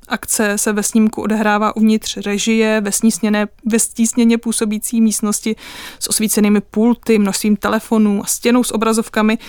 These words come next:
eh, kde záběry boxující dvojice sportovců stojí ve velmi ostrém kontrastu s pohledem na okno, ze kterého čas od času vyhlídne zakuklená postava. Je to chladně působící výjev nejen pro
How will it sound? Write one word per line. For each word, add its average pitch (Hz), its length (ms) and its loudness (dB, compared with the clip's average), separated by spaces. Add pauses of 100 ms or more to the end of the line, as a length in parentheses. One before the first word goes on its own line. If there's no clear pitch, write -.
(300)
eh, 208 220 2
kde 208 380 0
záběry 208 460 0
boxující 208 520 -4
dvojice 208 340 0
sportovců - 600 -6
stojí 214 460 -2
ve 208 320 0
velmi 220 380 4
ostrém 233 340 -2
kontrastu 220 480 -2
s - 60 -6
pohledem 214 440 0
na 226 120 0
okno, 208 320 0
ze 202 100 -6
kterého 208 340 -2
čas 214 220 -6
od - 140 -10 (200)
času - 340 -2
vyhlídne 208 480 0 (340)
zakuklená 220 500 2
postava. 196 540 -4 (240)
Je 214 60 -6
to 208 100 -4
chladně 247 440 0
působící 240 560 0
výjev 220 460 0
nejen 214 480 2 (120)
pro 208 320 2